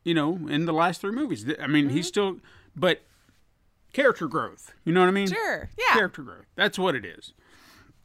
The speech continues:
Speaker 1: And in all the right ways. So I'm excited for it, despite, you know, the path it got there.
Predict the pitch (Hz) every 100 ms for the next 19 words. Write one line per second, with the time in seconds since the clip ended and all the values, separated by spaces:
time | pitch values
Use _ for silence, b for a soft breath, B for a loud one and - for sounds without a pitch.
0 | _ _ _ _ - 170 156 160 160 156
1 | 156 151 147 123 110 143 127 - _ _
2 | - 214 240 220 - 214 202 175 208 202
3 | 202 - - 160 - - 170 170 - 151
4 | 139 139 143 131 - _ - _ 139 123
5 | 165 160 156 135 214 233 226 220 220 202